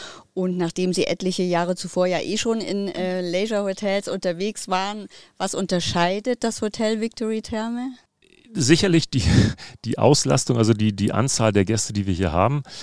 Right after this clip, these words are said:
Speaker 2: ähm, aber auch das, das tägliche Operative läuft hier ganz anders ab. Also der Gast reist hier sehr, sehr früh an.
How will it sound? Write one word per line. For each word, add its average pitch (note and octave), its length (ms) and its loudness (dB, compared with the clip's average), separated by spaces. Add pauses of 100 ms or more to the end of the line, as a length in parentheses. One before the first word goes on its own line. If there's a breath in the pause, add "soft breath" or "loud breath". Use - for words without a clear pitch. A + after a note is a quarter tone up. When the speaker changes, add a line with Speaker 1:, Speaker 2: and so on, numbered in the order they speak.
(200 loud breath)
Speaker 2:
ähm, G#2+ 480 6 (140)
aber A#2 300 2
auch A#2 280 4 (220)
das, - 340 -2
das A#2+ 220 2
tägliche C#3 440 2
Operative G2 640 2
läuft F2 280 0
hier F2+ 100 0
ganz E2+ 220 -4
anders E2 320 -6
ab. - 160 -8
Also F#2+ 240 0 (500 loud breath)
der G2+ 120 0
Gast G#2+ 440 0 (180)
reist G2+ 480 0
hier A2+ 200 0
sehr, G#2+ 260 -2
sehr A2+ 180 0
früh G#2 280 -8
an. C#3 400 -4